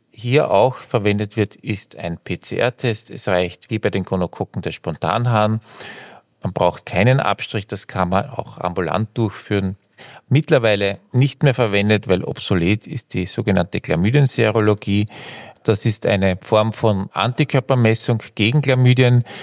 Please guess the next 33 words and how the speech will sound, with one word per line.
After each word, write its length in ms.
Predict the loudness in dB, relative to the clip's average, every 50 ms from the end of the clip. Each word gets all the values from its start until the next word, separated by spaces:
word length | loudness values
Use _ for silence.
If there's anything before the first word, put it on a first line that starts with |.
| -18 -12 -6 -4
Da 200 | -2 -2 0 0
habe 260 | 0 0 0 0 -2
ich 240 | -4 -4 -8 -14 _
das 160 | -2 -2 -2 0
Problem, 460 | -2 -2 -2 0 0 2 2 2 2
dass 220 | 2 0 0 0
diese 260 | 0 2 4 4 4
sehr 320 | 4 4 2 2 2 2 4
unspezifisch 760 | 4 4 4 4 0 -2 -2 0 0 0 0 0 0 -2 0
ist. 180 | 0 0 0 -2
Das 100 | -2 0
heißt, 180 | -2 -2 -2
es 120 | -4 -4 0
geht 240 | 0 0 2 2
nicht 320 | 4 4 4 2 0 2 4
nur 240 | 4 4 4 4 2
um 420 | 2 2 4 4 4 2 0 -2 -4 -8
die 80 | -6
Chlamydien, 400 | -2 0 0 2 2 2 0 0
die 80 | -2 -2
Krankheiten 540 | -2 -2 -2 0 0 0 0 0 0 0 0
erregen, 340 | 0 0 -2 -2 -2 -2
sondern 320 | -2 0 0 0 -2 -2 -4
auch 60 | -4
alle 280 | -2 -2 -2 -2 -2 -2
anderen, 300 | 0 0 0 0 0 -2
die 140 | -4 -4
harmlos 500 | -2 0 0 0 2 2 2 0 0 0
irgendwo 300 | -2 0 0 0 2 0
in 60 | 2 0
der 80 | 0
Umgebung 360 | -2 -2 -2 0 2 2 2
vorkommen. 460 | 2 0 -2 -2 0 0 0 0 0